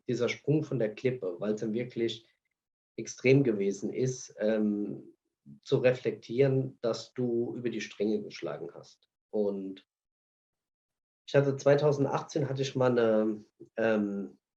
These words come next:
eine Kur beziehungsweise eine Rehabilitation gehabt aufgrund einer depressiven Erkrankung. Nachdem ich da rausgekommen bin, war wirklich alles gut, Friede, Freude, Eierkuchen. Ich war wieder sehr genordet. Es ist auch nicht so, dass ich wirklich von Kind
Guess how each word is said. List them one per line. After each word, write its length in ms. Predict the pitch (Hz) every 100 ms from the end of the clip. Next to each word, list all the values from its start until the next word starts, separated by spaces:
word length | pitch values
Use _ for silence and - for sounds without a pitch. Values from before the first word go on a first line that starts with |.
| _
eine 180 | 117 117
Kur 320 | - 151 190
beziehungsweise 540 | 196 143 143 139 139 127
eine 180 | 117 107
Rehabilitation 920 | 123 135 135 139 135 127 - 139 180
gehabt 380 | 170 185 208
aufgrund 560 | - 110 - 131 143 139
einer 240 | 117 120
depressiven 580 | 117 135 - 135 147 143
Erkrankung. 800 | 123 107 - 123 165 185 190 190 _ _ -
Nachdem 360 | 123 127 139
ich 120 | 131
da 220 | - 107 104
rausgekommen 600 | 120 165 151 - 156 143
bin, 180 | 147
war 120 | 127 117
wirklich 300 | 135 131 -
alles 300 | 131 127 -
gut, 240 | 190 196
Friede, 280 | - 156 139
Freude, 320 | - 131 117
Eierkuchen. 760 | 110 151 147 143 135 143 139 - _ _ _
Ich 100 | _
war 200 | 127 120
wieder 420 | 123 131 123 120 - _ _ _
sehr 300 | - - 127 143
genordet. 800 | 127 113 110 151 180 185 - - 107
Es 140 | - 127
ist 140 | 165
auch 120 | 160
nicht 180 | 147 139
so, 160 | - 160
dass 200 | 143 131
ich 160 | 135 -
wirklich 240 | 139 131
von 220 | 135 120
Kind 320 | - 180 214